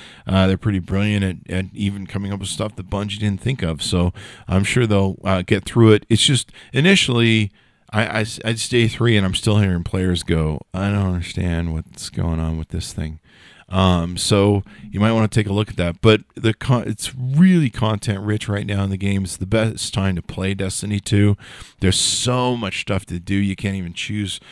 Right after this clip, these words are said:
from all the stuff or do everything. I suppose you could if you just don't sleep. But I think it's great because players have a lot of choices. They have a lot of different things they can do with their friends and everything else.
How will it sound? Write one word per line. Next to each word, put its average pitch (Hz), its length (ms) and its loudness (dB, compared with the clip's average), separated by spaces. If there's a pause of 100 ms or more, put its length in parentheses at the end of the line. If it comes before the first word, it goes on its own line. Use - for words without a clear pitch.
(180)
from 101 160 -6
all 98 120 0
the 95 60 -4
stuff 101 260 -4
or 120 200 0
do 101 360 -4
everything. 92 400 -6
I 90 120 -6
suppose 87 280 -6
you 85 60 -10
could 98 320 -6
if 82 140 -10
you 82 320 -10
just - 200 -10
don't 80 200 -8
sleep. 98 400 -6
But 92 200 -8 (380)
I 127 120 0
think 156 160 -2
it's 127 120 -4
great 185 280 -2
because 101 320 -4
players 113 360 -4
have 104 120 -2
a - 20 -2
lot 104 140 -2
of 92 80 -6
choices. 101 540 -6
They 98 80 -4
have 90 100 -4
a 90 40 -6
lot 90 120 -4
of 90 80 -8
different 95 160 -16
things 98 240 -6
they 92 60 -10
can 90 140 -10
do 95 120 -6
with 92 120 -4
their 87 100 -4
friends 104 440 -4
and 95 100 -2
everything 90 340 -6
else. 104 300 -4